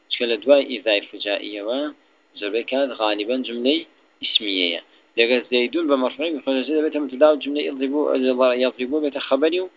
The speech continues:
دێمە جملەیەکی ئیسمیەیە. بەڵام زەیدەن بخوێنیتەوە، ئەوە ئەبێتە مەفعول بۆ فعلێکی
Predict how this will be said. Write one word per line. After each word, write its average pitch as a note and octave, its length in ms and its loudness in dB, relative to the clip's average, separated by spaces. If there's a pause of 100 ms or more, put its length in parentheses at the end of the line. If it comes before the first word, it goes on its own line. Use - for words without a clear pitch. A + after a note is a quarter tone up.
(420)
دێمە A#2+ 320 2
جملەیەکی C3+ 400 -2
ئیسمیەیە. F#2 380 -4 (280)
بەڵام D3 240 4 (100)
زەیدەن C#3+ 380 4
بخوێنیتەوە، A2+ 640 2 (540)
ئەوە A#2 200 4
ئەبێتە C3+ 320 0
مەفعول C#3 300 -2
بۆ C#3 140 0
فعلێکی C#3 320 -2